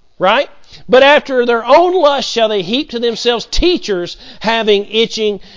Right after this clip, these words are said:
ears." Uh, and then in verse, uh, in, in Titus chapter one, verse nine, he says, "Holding fast the faithful word,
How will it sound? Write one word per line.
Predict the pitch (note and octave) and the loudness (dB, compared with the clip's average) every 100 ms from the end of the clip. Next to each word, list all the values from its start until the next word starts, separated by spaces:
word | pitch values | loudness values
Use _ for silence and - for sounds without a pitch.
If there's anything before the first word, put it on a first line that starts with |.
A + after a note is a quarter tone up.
| - | -12
ears." | A#3+ A#3+ G3 D3+ - - A3 | -2 0 0 -2 -8 -14 -8
Uh, | - G3+ F#3 | 0 0 0
and | F#3+ A3 | -2 0
then | G#3+ A3 | 0 0
in | G#3+ G3 | -2 0
verse, | A#3 G#3 G#3+ | -2 -2 -2
uh, | G3 G3+ - | -2 -2 -10
in, | G3 G#3 | -10 -8
in | F#3+ F#3 | -6 -6
Titus | - G#3 A#3 G#3 | 2 2 2 -4
chapter | - A3+ G#3 | -2 -4 -2
one, | G3 A#3 A#3 | -6 -4 -2
verse | A#3 - | -4 -2
nine, | G3+ A3+ C4 D#4 - - | -4 -2 -2 -4 -8 -8
he | B3 | -6
says, | A#3 A#3 G#3 | -2 0 0
"Holding | A3 A#3 A3+ | 2 2 2
fast | G#3+ B3+ C#4+ A#3+ | -2 0 0 -2
the | G#3+ | -2
faithful | A#3+ A3 F#3+ F3+ | 0 -2 -6 -4
word, | G#3 C4+ E4 | 2 2 2